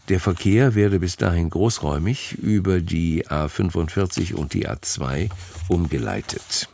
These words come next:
In der Fußball-Bundesliga gab es folgende Ergebnisse. F S V Mainz Bayern München zwei zu eins, F C Augsburg Bayer Leverkusen null zu zwei,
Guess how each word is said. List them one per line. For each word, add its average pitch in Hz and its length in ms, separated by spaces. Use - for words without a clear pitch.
In 139 280
der 135 360
Fußball-Bundesliga 117 1700
gab - 200
es 101 120
folgende 85 420
Ergebnisse. 104 600
F 117 140
S 123 160
V 92 160
Mainz 85 340
Bayern 80 380
München 107 460
zwei 76 240
zu - 280
eins, 92 600
F 117 140
C 117 160
Augsburg 143 800
Bayer 104 240
Leverkusen 92 640
null 95 180
zu 98 240
zwei, 87 680